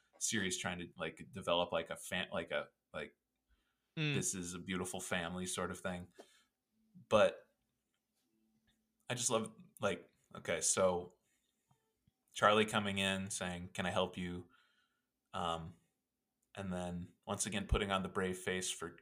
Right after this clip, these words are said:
Speaker 1: Claire and saying, "You've gotta promise me something while I'm gone. Don't worry about me."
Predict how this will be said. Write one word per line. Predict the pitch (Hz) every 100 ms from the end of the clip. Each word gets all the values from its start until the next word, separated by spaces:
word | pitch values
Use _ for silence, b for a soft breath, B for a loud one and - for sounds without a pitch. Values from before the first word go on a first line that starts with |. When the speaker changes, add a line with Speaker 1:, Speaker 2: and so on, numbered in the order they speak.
| -
Speaker 1:
Claire | - 98 95
and | 90
saying, | - 87 85
"You've | 92
gotta | 104 98
promise | 90 110 107 98
me | 95
something | - 90 - 92
while | 87
I'm | 87
gone. | 87 90 90
Don't | 90 87
worry | 95 95
about | 90 85 -
me." | 78 82